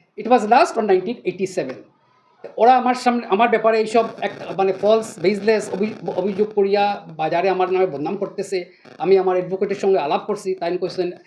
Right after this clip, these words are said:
"এটা তুমি ইমিডিয়েট কেস ফাইল করো।" ইয়েস, আমি এটার লো-, জন্য ব্যবস্থা নিতেছি। আমি ডিফেমেশন স্যুট, আরও যদি কোনো কিছু হয়, I will,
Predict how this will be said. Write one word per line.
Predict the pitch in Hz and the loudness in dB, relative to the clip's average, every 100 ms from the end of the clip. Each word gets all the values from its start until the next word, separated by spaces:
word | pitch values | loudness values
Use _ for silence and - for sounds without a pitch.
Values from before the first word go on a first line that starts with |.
| _ - | _ -8
"এটা | 165 175 170 - | 0 0 0 -6
তুমি | 170 | -2
ইমিডিয়েট | 185 247 254 - - _ | 2 4 2 0 -14 _
কেস | 185 180 - | -2 -2 -2
ফাইল | 160 165 | -6 -4
করো।" | 170 165 | -4 -4
ইয়েস, | 160 165 - - _ - | -4 -6 -10 -18 _ -10
আমি | 151 165 | -4 -2
এটার | 175 175 | -2 -2
লো-, | 180 165 151 151 | -6 -8 -12 -6
জন্য | 165 170 | -4 -4
ব্যবস্থা | 143 160 - | -6 -6 -4
নিতেছি। | 160 160 185 233 330 - _ _ - | -4 -4 -6 -8 -12 -16 _ _ -10
আমি | 160 | -6
ডিফেমেশন | 170 160 190 196 208 | -6 -2 -2 0 -2
স্যুট, | 190 214 - | -2 -4 -6
আরও | 139 185 | -2 -2
যদি | 208 208 | 0 -2
কোনো | 208 190 | 0 -2
কিছু | 190 - 190 | -4 -4 0
হয়, | 208 262 | 0 -2
I | 156 | -4
will, | 165 | -6